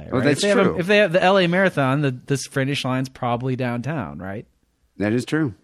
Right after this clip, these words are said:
Speaker 1: So there you go. This is what I'm talking about. It's not so black and white, this anti-camera or pro-camera thing. We can have a gray area,
Speaker 2: Well,
Speaker 1: gray solution.
Speaker 2: well, part of the thing is, too, is you have all these libertarians up in arms saying, like, "This is going to be an Orwellian state. The government's going to control every action." But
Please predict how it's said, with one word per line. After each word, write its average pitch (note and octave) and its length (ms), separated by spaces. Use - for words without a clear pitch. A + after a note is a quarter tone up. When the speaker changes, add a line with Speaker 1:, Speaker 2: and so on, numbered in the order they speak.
Speaker 1:
So - 120
there D#3 120
you E3 120
go. D3+ 300
This G3+ 160
is B3+ 120
what B3 100
I'm A3+ 80
talking F#3 360
about. F#2+ 300
It's - 180
not D#4+ 200
so C#4+ 120
black F#3+ 320
and E3 140
white, D3 340
this B2+ 180
anti-camera C3+ 1080
or G2+ 60
pro-camera C3+ 760
thing. C3 320
We F#3 80
can B3+ 140
have A3+ 240
a D3 60
gray C#3+ 340
area, C#3 440
Speaker 2:
Well, F#3 120
Speaker 1:
gray D3 160
solution. D3 480
Speaker 2:
well, F#3+ 140
part G#3 280
of A#3 60
the A3+ 80
thing D3 260
is, A#2 160
too, G#2 340
is F2+ 200
you A#2 140
have C3+ 120
all D3 80
these B2 200
libertarians F#2+ 680
up F2 160
in F2 100
arms E2+ 260
saying, F2 160
like, D#2 120
"This A#2+ 160
is D#3+ 120
going F3 260
to D#3+ 40
be D#3 120
an E3+ 100
Orwellian D#3 680
state. C#3+ 460
The B2 100
government's C#3+ 500
going C#3+ 240
to B2+ 80
control D3 460
every C#3+ 260
action." C3 440
But C3+ 180